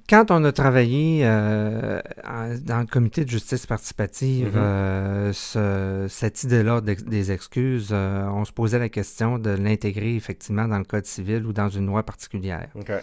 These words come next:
Speaker 1: Le fait que ce soit dans le code de procédure civile, moi, je vous dirais, là, déjà, le fait que ce soit mentionné, ça veut dire quelque chose.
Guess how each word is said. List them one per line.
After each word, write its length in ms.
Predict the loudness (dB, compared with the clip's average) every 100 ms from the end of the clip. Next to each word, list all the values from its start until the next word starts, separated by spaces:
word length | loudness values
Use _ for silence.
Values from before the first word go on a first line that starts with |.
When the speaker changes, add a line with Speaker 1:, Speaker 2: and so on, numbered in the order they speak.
| -8 -20 -20 -20 -16
Speaker 1:
Le 200 | 2 4
fait 200 | 6 4
que 80 | 4
ce 100 | 0
soit 220 | 2 4
dans 120 | 4 4
le 60 |
code 220 | 2 2
de 100 | 2
procédure 760 | 0 -2 -2 -2 2 2 2 0
civile, 720 | -4 -6 0 2 2 2 -2 -6 -14 -20 -20 -20 -20 -20 -20 -2
moi, 140 | 4 4
je 100 | 4
vous 100 | 2
dirais, 300 | 4 4 4
là, 280 | 2 0 -2 4
déjà, 300 | 6 8 6
le 80 | 6
fait 160 | 2
que 60 | 0
ce 80 | -2
soit 180 | 2 2
mentionné, 800 | 4 2 2 2 2 0 -2 -6
ça 300 | -8 0 2
veut 140 | 2
dire 160 | 2 0
quelque 240 | -2 -4
chose. 220 | -2 -2